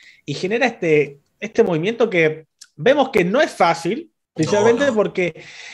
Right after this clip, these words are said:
Speaker 1: junta mucho fuego antes de como mandarlo hacia, hacia Aang, porque él como que junta el fuego, lo pone alrededor suyo y hace el movimiento de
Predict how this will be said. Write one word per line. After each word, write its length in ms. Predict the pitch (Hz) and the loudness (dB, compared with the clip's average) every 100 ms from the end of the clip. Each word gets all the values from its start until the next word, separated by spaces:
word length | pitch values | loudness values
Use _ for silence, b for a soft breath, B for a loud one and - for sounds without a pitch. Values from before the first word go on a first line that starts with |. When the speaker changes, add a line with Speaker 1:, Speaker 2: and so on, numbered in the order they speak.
| B B B _ - | B B B _ -10
Speaker 1:
junta 440 | - 339 392 220 | 0 2 4 2
mucho 360 | 226 392 415 190 | 6 4 6 2
fuego 400 | - 339 320 180 | 4 2 6 6
antes 380 | 190 202 190 160 | 6 2 2 4
de 360 | 160 151 151 _ _ _ _ _ - | 4 2 0 _ _ _ _ _ -4
como 280 | 156 156 | 2 2
mandarlo 840 | 151 151 156 180 214 214 185 156 - | 2 0 2 2 2 2 2 2 2
hacia, 640 | 147 143 - 143 135 131 135 | -2 -2 -6 -4 0 0 -2
hacia 400 | 135 160 220 214 | -4 -2 2 2
Aang, 160 | 151 | 0
porque 280 | 151 147 165 | -4 0 2
él 140 | 233 | 0
como 240 | 226 185 156 | 0 -4 -2
que 280 | 160 151 151 B B B | 0 0 -2 B B B
junta 760 | - 349 339 - 202 214 208 _ _ | 0 0 0 4 4 2 -6 _ _
el 160 | 156 160 | -2 -2
fuego, 680 | 170 220 185 202 262 - _ _ | 4 4 8 6 4 -2 _ _
lo 260 | - 165 175 | 0 2 4
pone 220 | 254 277 | 4 4
alrededor 400 | 233 214 196 262 | 4 6 6 4
suyo 340 | - 330 370 403 440 - _ - | 0 -2 2 2 0 -8 _ 0
y 100 | 208 | 2
hace 200 | 233 226 | 4 2
el 80 | |
movimiento 560 | 202 185 185 240 220 208 | 4 2 0 -2 2 4
de 360 | 180 156 - | 4 2 -2